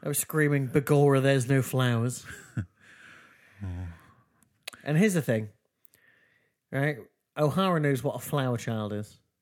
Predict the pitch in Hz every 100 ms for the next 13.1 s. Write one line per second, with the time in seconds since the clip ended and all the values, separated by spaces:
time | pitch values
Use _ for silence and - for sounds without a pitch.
0 | - 107 95 87 - _ _ _ _ _
1 | 143 147 143 143 - 185 202 165 160 127
2 | 113 - - - _ _ _ _ _ _
3 | _ 131 147 151 147 131 - 143 151 147
4 | - 160 147 139 - 175 156 120 104 117
5 | 131 - _ _ - 139 - 175 165 123
6 | 131 117 113 110 117 131 127 127 117 110
7 | 107 _ _ 98 92 90 _ - - -
8 | - - 180 165 156 135 113 123 - _
9 | 113 151 170 160 - - _ _ _ _
10 | - 127 135 - 113 107 101 110 90 104
11 | 95 - 101 90 78 _ _ _ _ _
12 | - - _ - 110 113 - 117 107 -
13 | 117